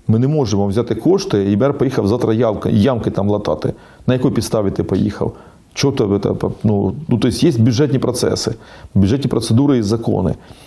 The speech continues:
І тому місто має право вулицю, проїзд в місті зробити, асфальт покласти, там, ямки по-, порихтувати і так далі. А, на жаль, ці дороги, які між Тростянцем Лебедином, між Тростянцем, там, і Семереньками,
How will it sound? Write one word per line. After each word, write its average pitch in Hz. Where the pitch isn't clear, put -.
І -
тому 131
місто 123
має 113
право 107
вулицю, 113
проїзд 120
в 92
місті 113
зробити, 110
асфальт 113
покласти, 107
там, 107
ямки 120
по-, 101
порихтувати 104
і 101
так 101
далі. 95
А, 110
на 113
жаль, 120
ці 113
дороги, 123
які 110
між 107
Тростянцем 113
Лебедином, 131
між 101
Тростянцем, 120
там, 101
і -
Семереньками, 101